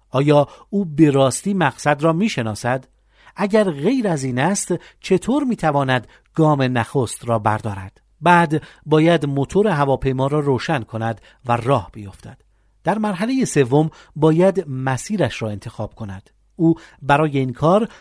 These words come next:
کامپیوتری در اختیار دارد که به او می‌گوید که به مقصد نزدیک شده است یا خیر و یا اصلاً کجاست.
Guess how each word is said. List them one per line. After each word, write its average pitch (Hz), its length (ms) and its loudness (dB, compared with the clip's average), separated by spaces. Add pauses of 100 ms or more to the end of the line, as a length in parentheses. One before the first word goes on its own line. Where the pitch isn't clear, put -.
(120)
کامپیوتری 170 760 -2
در 127 260 0
اختیار 113 360 -2
دارد 107 420 -2 (220)
که 180 140 -2
به 160 100 0
او 202 200 2
می‌گوید 135 720 -2 (240)
که 151 120 -4
به 143 140 4
مقصد 131 760 -2
نزدیک 120 600 -4
شده 120 260 -2
است 208 400 -2 (260)
یا 127 100 2
خیر 143 460 -4 (180)
و 156 100 2
یا 240 260 -2
اصلاً 180 480 -2
کجاست. 123 720 -2